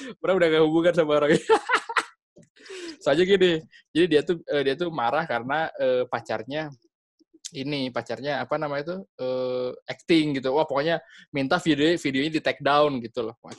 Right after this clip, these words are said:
kurang teh kenapa kan video di take down gitu. Wah, kurang teh dia tuh cemburu, cemburu banget gitu,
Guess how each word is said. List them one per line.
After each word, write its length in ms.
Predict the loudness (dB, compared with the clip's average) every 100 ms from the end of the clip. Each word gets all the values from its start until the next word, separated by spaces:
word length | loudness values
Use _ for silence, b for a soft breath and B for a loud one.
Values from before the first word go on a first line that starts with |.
| -14
kurang 240 | -8 -6
teh 120 | -6
kenapa 420 | -8 -8 -4 -2 -2
kan 120 | -2
video 200 | -4 -4
di 160 | -4
take 160 | -6 -4
down 160 | -6 -6
gitu. 560 | -10 -12 _ -20 -20 B B _
Wah, 160 | -10 -10 _ -18
kurang 220 | -4 -2 0
teh 100 | -4 _ _ _
dia 160 | -2
tuh 120 | -2 0
cemburu, 420 | 0 4 4 2
cemburu 320 | 0 -2 0
banget 320 | 2 0 -2
gitu, 160 | -4